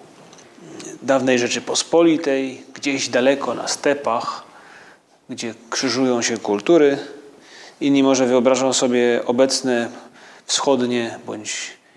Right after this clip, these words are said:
inne rubieże Polski, gdzie również kultury się krzyżują, ale gdzie wyraźnie mie-, jest obecna mieszanka i języków trochę, i, i kultur, i, i sposobów bycia,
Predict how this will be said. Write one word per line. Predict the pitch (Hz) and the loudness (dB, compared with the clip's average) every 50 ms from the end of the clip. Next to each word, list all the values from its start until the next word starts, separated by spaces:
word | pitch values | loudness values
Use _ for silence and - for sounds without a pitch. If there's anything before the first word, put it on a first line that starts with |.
| _ _ - | _ _ -8
inne | 147 160 147 131 120 107 101 101 - - - | -4 -2 0 0 0 0 -2 -2 -4 -6 -4
rubieże | 127 131 135 127 135 127 123 110 113 104 | -2 0 0 2 2 2 0 0 -2 -4
Polski, | - - 156 160 151 139 135 - - - - 123 123 123 - - - - - - - - _ _ | -2 0 2 2 2 0 -2 -6 -8 -10 -10 -10 -10 -12 -14 -20 -20 -20 -20 -20 -20 -20 _ _
gdzie | _ 110 107 | _ -8 -6
również | 113 135 135 123 110 - | -4 -4 -2 -2 -4 -2
kultury | - 120 113 110 - 123 113 107 | -2 -2 -2 0 0 0 0 0
się | - 104 107 | -2 -4 -6
krzyżują, | - - - - 107 104 120 165 175 156 139 123 | -6 -4 -4 -4 -2 0 2 2 4 4 4 2
ale | 117 117 117 | 2 0 0
gdzie | 113 110 120 113 | 0 -2 -2 -2
wyraźnie | 107 120 127 139 135 127 120 131 127 123 127 - - - - - - - - - | -2 0 2 2 2 2 0 0 -2 -2 -4 -6 -12 -14 -14 -16 -16 -18 -12 -6
mie-, | 123 127 135 135 | -2 -2 0 0
jest | - 131 127 - - - - - - - - | 0 -2 -2 -4 -4 -8 -10 -10 -10 -8 -6
obecna | - 131 127 139 135 - 135 131 | -2 0 0 0 0 -2 -2 -2
mieszanka | 131 120 - 135 131 127 - 131 | -2 0 0 0 0 0 0 0
i | 123 127 | 2 2
języków | 123 113 113 117 127 170 175 - - 151 135 - | 2 2 2 2 2 2 2 2 0 -2 0 0
trochę, | - 156 147 131 - 143 131 120 | 2 2 2 2 2 2 2 4
i, | 120 120 110 107 - - - - - - - - - - | 2 0 -2 -4 -8 -14 -18 -20 -20 -20 -20 -20 -20 -18
i | - - | -14 -10
kultur, | - - 151 165 160 151 160 - 147 143 135 131 131 131 123 - | -4 2 4 6 6 6 4 2 2 4 4 4 4 2 0 -4
i, | - - 92 95 90 90 90 - - - - - - - - - - - - | -6 -8 -10 -10 -12 -12 -14 -14 -14 -14 -16 -16 -16 -14 -16 -16 -12 -8 -6
i | 262 | -4
sposobów | - - - 131 - - 127 113 220 107 - - | -4 -2 0 0 0 0 0 0 0 -2 -2 0
bycia, | - 170 165 - - 143 139 151 | 0 0 0 0 0 0 -2 -2